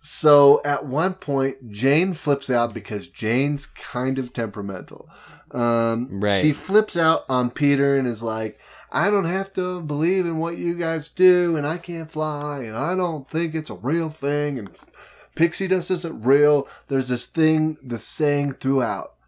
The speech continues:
Speaker 1: faith, um, trust,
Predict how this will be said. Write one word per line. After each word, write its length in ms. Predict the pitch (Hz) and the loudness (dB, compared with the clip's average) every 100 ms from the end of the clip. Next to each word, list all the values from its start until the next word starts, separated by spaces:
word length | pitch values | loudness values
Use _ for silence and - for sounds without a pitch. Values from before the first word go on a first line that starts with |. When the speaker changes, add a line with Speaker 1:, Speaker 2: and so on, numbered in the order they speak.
| - | -14
Speaker 1:
faith, 580 | - 139 135 135 - - - _ _ _ _ _ - | 0 4 6 4 -2 -16 -20 _ _ _ _ _ -2
um, 520 | 117 110 107 107 95 _ _ _ _ _ _ _ _ _ _ _ _ _ _ _ _ _ _ _ _ | 0 2 2 0 -6 _ _ _ _ _ _ _ _ _ _ _ _ _ _ _ _ _ _ _ _
trust, 640 | - 135 127 123 - - | -4 4 6 4 0 -14